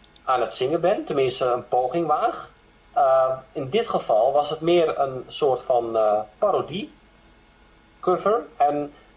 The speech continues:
ja, het was, het was meer gewoon even spontaan, even gezellig, even leuk, weet je wel, maar niet, niet echt heel serieus. Dus ik vind het wel heel wat dat ik,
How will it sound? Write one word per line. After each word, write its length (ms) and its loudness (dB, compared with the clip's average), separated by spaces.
ja, 200 2
het 100 0
was, 240 0
het 140 -10
was 180 0
meer 240 2
gewoon 260 2
even 220 2
spontaan, 580 -2
even 560 0
gezellig, 640 0
even 280 0
leuk, 240 2
weet 220 0
je 60 -8
wel, 180 2
maar 220 2
niet, 340 -6
niet 240 -14
echt 240 2
heel 240 4
serieus. 640 2
Dus 420 -4
ik 160 -8
vind 140 0
het 100 2
wel 100 4
heel 200 0
wat 400 0
dat 220 0
ik, 100 -2